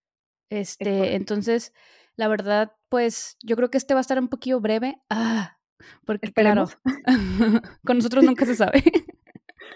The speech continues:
Speaker 1: Es un águila sello la
Speaker 2: El s-,
Speaker 1: duración de
Speaker 2: el
Speaker 1: estos
Speaker 2: sueño.
Speaker 1: podcasts, pero, pero creo que sí habíamos mantenido como que una línea promedio de tiempo, ¿no? O sea, ya, ya, ya nos habíamos normalizado, amigos, ya no somos tan beginners como en un inicio,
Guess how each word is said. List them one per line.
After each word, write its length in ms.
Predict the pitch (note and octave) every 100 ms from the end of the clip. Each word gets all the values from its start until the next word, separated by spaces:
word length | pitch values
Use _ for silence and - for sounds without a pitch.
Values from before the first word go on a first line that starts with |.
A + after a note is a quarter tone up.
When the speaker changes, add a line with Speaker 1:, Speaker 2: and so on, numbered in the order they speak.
| - D#4
Speaker 1:
Es 180 | C4+ D4
un 140 | E4+
águila 320 | D#4+ D#4 D4 A#3+
sello 360 | G#3+ G#3+ G#3
la 120 | G#3
Speaker 2:
El 80 | G#3
s-, 40 | G#3
Speaker 1:
duración 340 | G3 - G#3+
de 60 | G#3
Speaker 2:
el 60 |
Speaker 1:
estos 140 | F#3+ A3+
Speaker 2:
sueño. 180 | G3 A3
Speaker 1:
podcasts, 320 | G3 G3+ -
pero, 380 | A#3 G#3+ F#3 F3 _ -
pero 200 | D4 D#4
creo 140 | E4+ F4
que 100 | B4
sí 100 | A4+
habíamos 380 | G#4 A4+ A#4 G#4
mantenido 500 | F4 C#4 B3 A#3+ C4+
como 260 | D4+ C#4+ -
que 100 | G#3+
una 300 | G3+ G#3+ A#3
línea 360 | A#3+ A#3 B3 A3
promedio 560 | A3 G3+ G3 G#3+ G#3+
de 100 | F#3+
tiempo, 420 | F#3 F#3 F#3 F3 E3+
¿no? 180 | F#3
O 100 | G3+ F#3
sea, 160 | F#3+
ya, 160 | F#3 F3 G3+
ya, 140 | G3+ -
ya 100 | A3
nos 160 | C#4+
habíamos 200 | D4 C#4
normalizado, 540 | C#4+ D4 B3 F#3 F#3 F3+
amigos, 220 | F3+ F3
ya 80 | F3+
no 100 | G3
somos 260 | A3 A#3+ A#3
tan 140 | B3
beginners 520 | A3 G3+ G3 G3 G3+ -
como 280 | G#3+ F#3+ F#3
en 100 | G3
un 100 | G3+
inicio, 480 | G3+ F3+ - E3